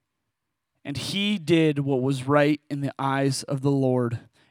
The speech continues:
and walked in the ways of David his father,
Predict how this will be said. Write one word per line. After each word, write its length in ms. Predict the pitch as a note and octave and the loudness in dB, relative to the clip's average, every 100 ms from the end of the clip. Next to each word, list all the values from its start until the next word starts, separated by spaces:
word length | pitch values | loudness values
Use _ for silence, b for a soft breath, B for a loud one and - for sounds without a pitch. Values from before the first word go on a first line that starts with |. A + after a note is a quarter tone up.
| - | -6
and 200 | D3 B2+ | -2 2
walked 480 | C#3+ D#3 E3 - b b | 4 4 2 -8 b b
in 80 | - | -4
the 80 | D3+ | 2
ways 260 | C#3+ D3 C#3+ | 4 4 0
of 120 | C3 | -2
David 260 | D3 D3 | 0 2
his 120 | D#3 D3 | 0 0
father, 440 | C#3+ C3 B2+ B2+ | 0 0 -2 -6